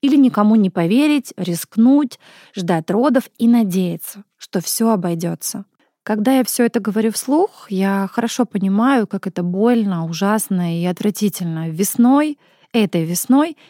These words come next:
я лично прожила этот кромешный ад. Я находилась в палате с пятью женщинами, которые были в одинаково ужасных ситуациях.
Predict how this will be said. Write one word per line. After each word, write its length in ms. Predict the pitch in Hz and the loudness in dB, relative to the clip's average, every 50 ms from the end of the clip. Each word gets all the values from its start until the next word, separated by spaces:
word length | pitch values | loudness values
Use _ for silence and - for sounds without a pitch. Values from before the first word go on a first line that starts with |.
| _ _ - | _ _ -4
я 240 | 190 180 208 202 | 0 2 2 2
лично 400 | 196 202 233 247 - - - 220 | 4 2 0 0 0 0 -2 -2
прожила 400 | 202 - 190 190 170 175 170 190 | 0 0 -2 -2 -2 0 0 0
этот 220 | 226 240 - 180 - | 0 -2 -4 -8 -8
кромешный 600 | - 180 170 165 180 185 196 - - 190 180 175 | -8 -6 -4 -2 -2 -2 -4 -4 -2 -2 -2 -2
ад. 240 | 165 160 160 160 - _ | -2 -4 -6 -10 -10 _
Я 200 | 180 170 196 190 | -6 -4 -2 -2
находилась 580 | 190 196 - 208 196 190 175 185 277 254 - | -2 -2 -2 -4 -2 0 0 0 0 -2 -4
в 60 | - _ | -6 _
палате 440 | - 180 185 208 240 254 - - | -4 -2 0 0 0 -2 -2 -6
с 80 | 180 - | -10 -8
пятью 360 | - - 175 - - 185 190 | -8 -8 -8 -6 -6 -6 -2
женщинами, 520 | 185 214 254 262 - - 226 196 185 180 175 | 0 2 2 0 0 0 -2 0 0 0 -2
которые 400 | - - 175 - 208 196 202 196 | -4 -6 -6 -6 -4 -4 -2 -2
были 220 | 170 190 180 175 | -2 -2 -2 -2
в 80 | 165 175 | -2 -2
одинаково 540 | 180 160 196 202 220 240 240 - 196 180 | -2 -2 0 0 0 0 0 -2 -4 -4
ужасных 500 | 175 196 190 226 220 185 - 175 160 165 | -4 -4 -2 -2 -2 -2 -4 -6 -8 -8
ситуациях. 680 | - - - _ 190 185 175 175 - - - 185 - | -10 -14 -10 _ -6 -4 -4 -6 -8 -12 -16 -16 -20